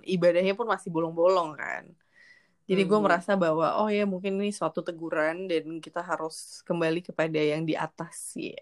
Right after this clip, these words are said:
Speaker 2: Iya, amin, amin ya. Gue sih, eh, tambahan aja, eh, gue ngerasa maksudnya mudah-mudahan kita semua tuh, eh,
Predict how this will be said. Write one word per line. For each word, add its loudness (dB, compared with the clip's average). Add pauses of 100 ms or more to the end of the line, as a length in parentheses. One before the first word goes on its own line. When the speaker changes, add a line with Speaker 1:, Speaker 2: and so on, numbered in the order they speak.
(960)
Speaker 2:
Iya, 0 (420)
amin, 2
amin 4 (120)
ya. 0 (640)
Gue 6
sih, 0
eh, 0
tambahan 0
aja, -6 (720)
eh, -6
gue -4
ngerasa -8
maksudnya -14 (480)
mudah-mudahan 0
kita -6
semua -8
tuh, -6 (200)
eh, -6